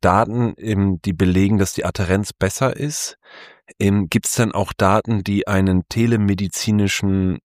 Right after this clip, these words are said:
Ansatz mit der herkömmlichen Behandlungsmethode hinsichtlich des Therapieerfolges vergleichen? Also wenn das,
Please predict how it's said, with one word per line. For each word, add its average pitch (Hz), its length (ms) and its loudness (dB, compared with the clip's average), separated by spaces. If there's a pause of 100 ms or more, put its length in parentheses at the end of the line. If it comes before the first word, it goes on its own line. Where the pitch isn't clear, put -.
(120)
Ansatz 92 720 0
mit 95 280 0
der 85 140 0
herkömmlichen 104 800 0
Behandlungsmethode 92 1400 0 (580)
hinsichtlich 101 640 0
des - 180 -6
Therapieerfolges 87 1200 0
vergleichen? 78 800 -2
Also 85 360 2 (420)
wenn 90 200 2
das, - 280 -2